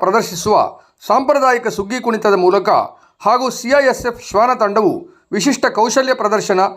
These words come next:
ಸಿ ಐ ಎಸ್ ಎಫ್ ಎನ್ ಪಿ ಸಿ ಕೈಗಾದ ಅಗ್ನಿಶಾಮಕ ವಿಭಾಗವು ಅಗ್ನಿ ಸುರಕ್ಷತೆ ಮತ್ತು ತುರ್ತು ಪ್ರತಿಕ್ರಿಯೆ ಸಾಮರ್ಥ್ಯಗಳ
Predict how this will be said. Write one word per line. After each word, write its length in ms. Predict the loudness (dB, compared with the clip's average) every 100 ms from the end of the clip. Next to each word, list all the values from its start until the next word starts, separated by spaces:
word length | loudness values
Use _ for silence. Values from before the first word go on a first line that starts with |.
| -10 _ _ -10
ಸಿ 140 | 0 2
ಐ 20 | 4
ಎಸ್ 160 | 2 0
ಎಫ್ 120 | -4 -6 _ _ _ _ _ _ -2
ಎನ್ 160 | -2 2
ಪಿ 100 | 0 0
ಸಿ 80 | -2 0
ಕೈಗಾದ 380 | 2 2 4 2 0 -4 _ _ -4
ಅಗ್ನಿಶಾಮಕ 500 | -4 0 2 2 2 2
ವಿಭಾಗವು 460 | 2 2 2 2 0 -4 -18 _ -4
ಅಗ್ನಿ 220 | 0 0 2
ಸುರಕ್ಷತೆ 420 | 2 0 0 0
ಮತ್ತು 220 | 0 0 0 -2 -12 _ -2
ತುರ್ತು 340 | -2 0 0 0 -4 -4
ಪ್ರತಿಕ್ರಿಯೆ 540 | -2 -4 -2 0 2 0 2
ಸಾಮರ್ಥ್ಯಗಳ 560 | 2 2 0 0 0